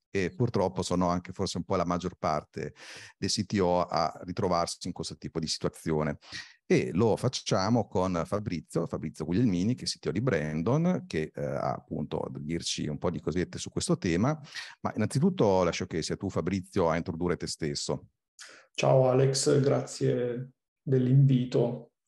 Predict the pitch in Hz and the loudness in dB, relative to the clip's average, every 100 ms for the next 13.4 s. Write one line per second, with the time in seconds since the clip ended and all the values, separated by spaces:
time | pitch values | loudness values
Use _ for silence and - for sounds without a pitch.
0 | - - - - - - - - _ _ | -20 -20 -20 -18 -18 -16 -20 -20 _ _
1 | - 175 139 156 170 220 190 190 185 175 | 2 4 6 6 6 6 6 8 8 8
2 | 165 170 175 165 151 147 143 135 131 135 | 8 8 8 8 8 10 8 8 8 6
3 | 135 131 190 214 - 139 139 131 127 135 | 6 6 4 2 2 2 4 4 2 -2
4 | 135 143 139 127 123 123 113 123 131 139 | -4 -4 -6 -6 -4 -6 -10 -14 -14 -12
5 | - 147 156 147 143 143 139 135 139 - | -8 -4 2 4 6 4 2 0 0 -2
6 | 143 135 131 131 139 143 139 - 139 135 | -2 0 -2 -4 -6 -6 -8 -2 -2 0
7 | 135 127 131 127 127 127 - 147 147 139 | 0 0 0 -2 -2 -2 0 2 2 0
8 | 165 156 151 139 147 131 123 127 127 123 | -2 -4 -2 -4 -2 -2 -2 -2 -2 -6
9 | - - 131 127 127 127 123 123 _ _ | -8 -4 -2 0 -2 -4 -6 -10 _ _
10 | - 175 143 135 139 143 143 143 151 151 | -4 -2 -2 -4 0 2 4 6 6 6
11 | 139 131 127 123 120 117 117 117 - - | 4 4 2 0 -2 -4 -6 -8 -12 -10
12 | 135 131 175 - 139 135 - - 120 123 | -6 -6 -6 -6 -2 -2 -2 -6 -8 -8
13 | 127 131 - | -6 -6 -6